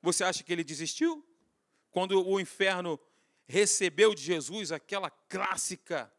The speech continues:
resposta, "Está escrito", você acha que ele desistiu? Não.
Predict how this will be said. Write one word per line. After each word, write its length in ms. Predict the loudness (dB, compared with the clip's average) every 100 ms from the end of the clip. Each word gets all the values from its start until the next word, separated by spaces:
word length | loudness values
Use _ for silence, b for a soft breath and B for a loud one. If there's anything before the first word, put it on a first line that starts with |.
| _ _ _ _ _ _ _
resposta, 760 | -6 -2 -2 2 2 2 -2
"Está 340 | -4 -4 -2 -2
escrito", 520 | -2 -8 -10 -12 -4
você 220 | -4 -2
acha 200 | -4 -4
que 80 | -6
ele 100 | -6
desistiu? 460 | -6 -12 -12 -12 -4
Não. 280 | -2 -2